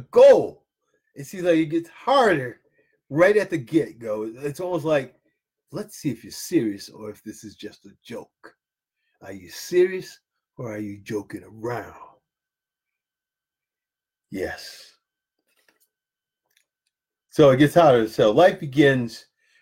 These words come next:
Oh, <laughs> this is great. You know, I always talk about this. Life begins at the end of the comfort zone.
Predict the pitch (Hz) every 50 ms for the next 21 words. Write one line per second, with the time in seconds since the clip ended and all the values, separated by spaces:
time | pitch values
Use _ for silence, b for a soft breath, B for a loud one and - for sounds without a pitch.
0 | _ - 151 151 139 - - - _ _ _ _ _ _ _ _ _ _ _ _
1 | _ _ _ _ _ _ _ _ _ - 151 147 - _ - 123 123 - - -
2 | - - _ _ _ _ _ _ _ _ _ - - - - 117 110 104 107 131
3 | 139 139 127 117 - _ _ _ _ _ _ _ _ _ _ - 107 107 113 113
4 | 113 120 120 123 123 117 - 139 127 120 123 117 113 110 110 - 110 104 95 -
5 | - _ _ _ _ _ _ _ _ 101 110 117 110 - - 117 110 107 120 127
6 | 127 120 110 107 101 - - 113 117 110 107 101 98 104 101 - - 135 131 -
7 | - 110 - - 104 90 87 82 -